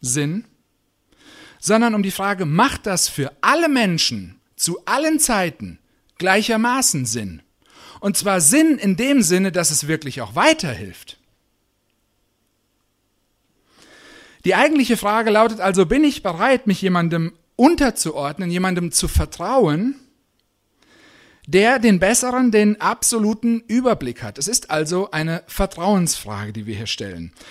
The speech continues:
Spricht also die Unglaublichkeit von vielen biblischen Berichten, Begegnungen und Ereignissen nicht gerade für ihre Wahrhaftigkeit und damit für einen lebendigen Gott? Die Menschen damals, die waren ja auch nicht alle doof.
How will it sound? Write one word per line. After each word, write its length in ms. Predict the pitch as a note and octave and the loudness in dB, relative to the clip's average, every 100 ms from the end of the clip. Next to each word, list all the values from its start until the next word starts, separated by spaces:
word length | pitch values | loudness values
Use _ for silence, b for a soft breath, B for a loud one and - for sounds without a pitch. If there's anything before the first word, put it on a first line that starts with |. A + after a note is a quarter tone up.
| B | B
Spricht 440 | - G3+ D4 D#4 | -4 0 0 0
also 220 | G3+ A3 G3+ | -2 0 0
die 160 | F#3 | -4
Unglaublichkeit 1120 | - C4 F4 C4+ G#3 B3 A#3+ G3 - E3+ D#3 - | -2 0 2 2 2 2 0 -6 -4 -2 -2 -4
von 260 | E3 D#3+ | -6 -6
vielen 460 | - A#3+ C#4+ C#4 F3 | -6 -6 0 0 2
biblischen 480 | A3 B3+ A#3 A3+ F#3+ | -2 -4 -4 -2 -2
Berichten, 500 | F#3+ A3+ - G#3+ E3 | -4 -6 -2 0 0
Begegnungen 680 | D3 F#3+ C4 B3+ A#3 A3 - B B | 2 2 2 0 -2 -2 -6 B B
und 300 | F3+ F#3 - | -4 -2 -2
Ereignissen 720 | G3 D3+ C4 D#4 F3+ - F3+ | -2 2 0 0 -2 0 4
nicht 220 | A#3+ C4 | 4 2
gerade 400 | G#3 F3 E3+ D3+ - B | -2 -2 -2 -4 -8 B
für 480 | - - C#4 E4+ D#4+ A3 | -16 0 2 4 2 2
ihre 280 | F#3+ D#3+ | 0 0
Wahrhaftigkeit 760 | C#3 B2+ A#2+ - A2 - G#2+ A#2 | -4 -6 -8 -14 -16 -14 -14 -10
und 100 | B2 | -8
damit 320 | C3 C#3 - b | -8 -8 -12 b
für 500 | - - C#4+ E4 D4+ | -18 -8 -2 0 0
einen 500 | F3 D#3+ C#3+ A#2+ D3 | 0 0 -2 -6 -8
lebendigen 560 | C#3+ C3+ C3 A#2 A2 G#2+ | -6 -6 -6 -8 -8 -10
Gott? 300 | G#2 F#2 - _ _ _ _ _ _ _ _ _ _ B B B B B B | -12 -16 -20 _ _ _ _ _ _ _ _ _ _ B B B B B B
Die 60 | F#3 | 0
Menschen 300 | A#3 C4 G#3 | 2 2 0
damals, 380 | G#3 A#3+ A#3+ A#3 | 2 4 2 0
die 120 | G#3 | 0
waren 160 | G#3 G#3 | 2 2
ja 120 | G#3 | 2
auch 60 | |
nicht 200 | C4 - | 2 0
alle 160 | D3+ D3 | -4 -4
doof. 440 | C3 A#2+ G2 - | -4 -6 -8 -18